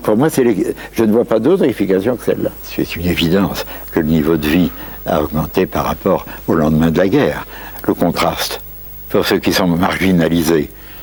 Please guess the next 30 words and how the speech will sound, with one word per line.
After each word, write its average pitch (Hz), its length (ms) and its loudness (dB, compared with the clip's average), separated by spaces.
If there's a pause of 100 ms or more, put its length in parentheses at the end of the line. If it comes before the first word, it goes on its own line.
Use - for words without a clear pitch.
(380)
est - 80 0
plus - 160 0
douloureux, 123 460 4 (520)
parce - 200 -2
que 90 200 2 (220)
l'écart 92 640 0 (380)
entre 87 160 -2
ceux 104 160 2
qui - 180 0
ont 90 140 2 (180)
beaucoup 87 420 0
plus - 440 0 (260)
et 104 80 2
puis, 82 260 2 (140)
euh, 123 100 0
ceux - 200 2
qui 92 120 0
n'ont 85 140 2
pas 151 160 2
le, 90 180 2
l'indispensable. 95 1120 2 (360)
Deux 98 300 2
ans 80 140 0
après 82 180 -2
la 85 140 0
guerre, 76 320 -2 (340)
j'ai 92 160 -2
eu 90 80 2
le 73 60 -4
privilège 95 640 2